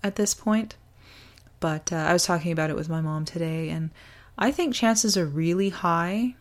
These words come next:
depending, depending on how the move goes,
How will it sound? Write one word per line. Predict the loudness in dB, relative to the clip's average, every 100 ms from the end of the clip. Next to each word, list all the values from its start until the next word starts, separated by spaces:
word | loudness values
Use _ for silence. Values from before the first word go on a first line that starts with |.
| -18 -20 -20 -20 -10
depending, | -8 2 4 4 2 -2
depending | -4 -4 2 4 4 4
on | 4
how | 4 6
the | 6
move | 6 4 2 -2
goes, | -2 -2 -6 -12